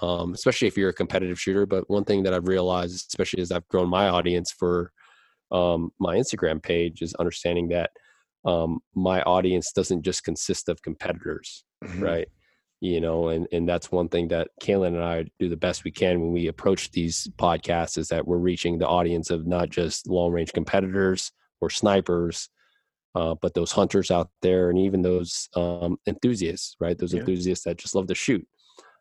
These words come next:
Speaker 1: Um, and that's okay, right? Um, because at the end of the day, you know, you're exerci-, you're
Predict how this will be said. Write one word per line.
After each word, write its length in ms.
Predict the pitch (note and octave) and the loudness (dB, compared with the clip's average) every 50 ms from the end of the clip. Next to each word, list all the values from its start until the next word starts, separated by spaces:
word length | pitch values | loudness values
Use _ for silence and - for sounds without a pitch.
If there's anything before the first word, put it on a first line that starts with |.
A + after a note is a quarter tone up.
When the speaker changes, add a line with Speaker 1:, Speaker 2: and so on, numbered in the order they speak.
| _ _ - - - | _ _ -12 -4 0
Speaker 1:
Um, 180 | F#2 F2+ F#2 G2 | 2 4 4 4
and 80 | G#2+ | 6
that's 200 | B2 B2 B2+ - | 4 4 4 4
okay, 380 | C#3+ - - D#3 A2+ - - - - _ _ | 2 2 4 4 2 2 0 -6 -18 _ _
right? 240 | F2 F2 F#2+ F#2 - - - | 0 2 2 0 0 -2 -2
Um, 220 | E2+ E2+ E2+ E2+ | -2 0 -2 -2
because 320 | F2+ - - - F2+ E2+ | -4 -6 -4 -4 -2 -2
at 100 | F2+ D#2+ | -2 -2
the 60 | - F2+ | 0 0
end 80 | F#2 F#2 | 0 0
of 60 | F2 | -2
the 60 | E2+ | 0
day, 220 | E2 F2+ F2+ F#2 | 0 2 2 2
you 120 | F#2 F2 E2+ | 2 0 0
know, 80 | E2+ | -2
you're 200 | F2 F2 F2 E2+ | -2 -2 0 -2
exerci-, 440 | F2 F2 - - - F2+ F2 F2 E2+ - | -2 -4 -4 -2 0 0 0 0 0 -2
you're 140 | - F2 E2+ | -4 -6 -6